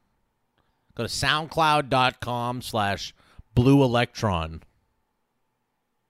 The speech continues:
Follow him. Follow Blue Electron. Thanks, everyone, for subscribing. You know, we, we do this show every morning.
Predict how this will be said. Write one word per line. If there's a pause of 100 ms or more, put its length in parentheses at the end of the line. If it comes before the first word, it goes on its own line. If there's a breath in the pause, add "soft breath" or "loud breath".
(2500)
Follow
him. (300)
Follow
Blue
Electron. (3250)
Thanks,
everyone,
for
subscribing.
You
know,
we,
we
do
this
show
every
morning.